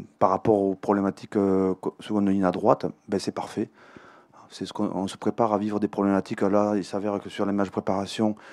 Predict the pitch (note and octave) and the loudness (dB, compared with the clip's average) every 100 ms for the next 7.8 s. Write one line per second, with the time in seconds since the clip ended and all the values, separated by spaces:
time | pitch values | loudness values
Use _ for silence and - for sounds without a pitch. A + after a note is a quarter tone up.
0 | - - - G#2+ - G#2 G#2+ G2+ G2+ G#2+ | -20 -20 -10 -8 -4 0 2 2 6 8
1 | A2 A2 G2 F#2 F#2+ G#2+ G#2+ G2+ A#2 - | 8 6 0 -4 0 2 2 0 -2 0
2 | A2 G2+ C3 C3+ G#2+ F2+ G2 G2 A#2 F#2 | 0 4 4 4 2 0 0 2 4 4
3 | F2 - - - - - G#2 F#2+ F2+ F2 | 2 -6 -20 -20 -20 -12 -6 -4 -2 -2
4 | E2 E2+ G#2+ G#2 G2+ G2+ G2 G2+ G2 - | -4 -2 0 2 2 2 2 2 0 -2
5 | G2+ - G#2 G2 F#2+ G2 - F#2+ F#2+ F#2+ | -8 -6 -6 -4 -2 -2 -2 0 2 2
6 | G2+ F#2+ F2+ F2 - - - - - F#2+ | -2 -4 -8 -12 -16 -20 -20 -20 -14 -8
7 | F2+ E2+ E2 E2 D#2+ D#2 D2+ D2+ | -6 -4 -2 -2 -2 -4 -6 -8